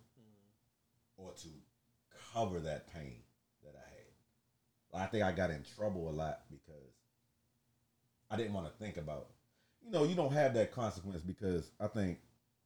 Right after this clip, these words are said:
Speaker 2: a lot of the kids, when you grow up, a mom be like, "I'm gonna whoop your ass." You be like, "Okay."
Speaker 1: Yeah.
Speaker 2: But the
Speaker 1: <laughs>
Speaker 2: thing that get you, I'm gonna tell your father when he get home.
Speaker 1: Yeah, it's a big difference.
Speaker 2: That's a
Speaker 1: That's
Speaker 2: big
Speaker 1: an added,
Speaker 2: difference,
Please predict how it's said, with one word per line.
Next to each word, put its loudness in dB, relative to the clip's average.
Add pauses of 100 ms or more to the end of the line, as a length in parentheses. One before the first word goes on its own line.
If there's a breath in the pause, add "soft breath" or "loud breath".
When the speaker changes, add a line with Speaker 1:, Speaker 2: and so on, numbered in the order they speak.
(720)
Speaker 2:
a -14
lot 4
of 0
the -2
kids, -8
when -18
you -14 (440)
grow -14
up, -16 (920)
a -8
mom 0
be -2
like, 2
"I'm 0
gonna -2
whoop -4
your -4
ass." -2 (200)
You -18
be -18
like, -6 (360)
"Okay." -2 (500)
Speaker 1:
Yeah. -12
Speaker 2:
But 2 (220)
the 0
Speaker 1:
<laughs> -4
Speaker 2:
thing 6
that 6
get 4
you, 2 (320)
I'm -2
gonna 0
tell 0
your 0
father 0
when 2
he 0
get -4
home. -8 (180)
Speaker 1:
Yeah, -12
it's -18
a -20
big -12
difference. -12
Speaker 2:
That's 10
a 4
Speaker 1:
That's 6
Speaker 2:
big 8
Speaker 1:
an 2
added, 12
Speaker 2:
difference, 4